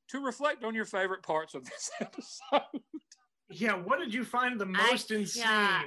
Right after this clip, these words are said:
Speaker 3: I, I'm gonna let
Speaker 1: What, what, what, what is the most insane story that we had?
Speaker 2: I, I think it was the part where Rick James was in the delivery room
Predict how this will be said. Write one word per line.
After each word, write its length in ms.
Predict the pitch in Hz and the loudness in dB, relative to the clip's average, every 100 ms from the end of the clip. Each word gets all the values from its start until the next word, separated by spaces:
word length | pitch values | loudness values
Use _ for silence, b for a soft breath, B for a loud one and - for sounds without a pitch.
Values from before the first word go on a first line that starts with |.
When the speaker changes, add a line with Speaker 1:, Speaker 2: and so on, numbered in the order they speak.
| 139 | -2
Speaker 3:
I, 420 | 185 196 202 180 _ _ _ _ _ - | 2 2 0 -6 _ _ _ _ _ -14
I'm 100 | 190 | -10
gonna 140 | 247 240 | -8 -2
let 100 | 226 | 2
Speaker 1:
What, 160 | 240 - | 2 2
what, 240 | 247 262 202 | 4 6 6
what, 260 | 277 254 - | 4 2 4
what 140 | 277 | 4
is 100 | 247 | 4
the 80 | 226 | 2
most 240 | 220 214 | 2 2
insane 640 | 196 165 - 196 208 208 190 | -4 -4 -2 2 2 0 -6
story 440 | - 196 185 175 | -4 2 4 4
that 160 | 160 151 | 4 2
we 120 | 151 | 2
had? 300 | 143 123 110 - _ 180 | 4 4 4 0 _ -8
Speaker 2:
I, 80 | - _ 202 | -8 _ -4
I 100 | 233 | -4
think 260 | 294 302 | -4 -4
it 100 | 349 | -4
was 200 | 277 226 | -2 -4
the 80 | 214 | -4
part 320 | 220 214 220 | -2 0 0
where 380 | 190 190 190 180 - | 0 2 2 0 -4
Rick 260 | 202 226 - | 0 0 2
James 380 | 214 220 202 | 2 2 0
was 160 | 196 180 196 | -2 -4 -2
in 240 | 226 226 | -2 0
the 80 | 214 | -2
delivery 520 | 170 196 208 175 196 | -2 0 0 0 0
room 560 | 175 180 170 170 170 | 0 -2 -2 -6 -8